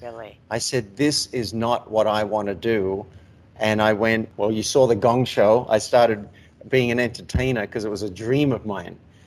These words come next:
Speaker 2: to play guitar and sing and have people laugh and get them all coming together.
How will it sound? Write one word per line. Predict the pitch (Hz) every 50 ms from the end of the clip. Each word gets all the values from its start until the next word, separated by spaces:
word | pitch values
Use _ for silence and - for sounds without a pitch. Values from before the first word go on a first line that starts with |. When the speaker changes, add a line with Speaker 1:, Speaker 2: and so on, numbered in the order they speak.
| _ _ _ _ -
Speaker 2:
to | - - 131 113 110 107 104 101 98 -
play | - - 135 139 139 131
guitar | - - - - 120 117 113 113 113 113 107
and | 98 98 92
sing | - - - - - 143 131 127 127 127 113
and | 95 92
have | 123 120 113 104 -
people | 127 120 110 - 120 113 101
laugh | 107 117 117 117 117 117 117 113 - -
and | 110 101 101 95
get | 113 117 117 -
them | 127 120 117 113
all | 117 123 127 127 123 123 110 - - - - _ _ _ _ _ -
coming | - - 147 139 139 127 117
together. | 107 117 90 131 127 127 117 113 95 101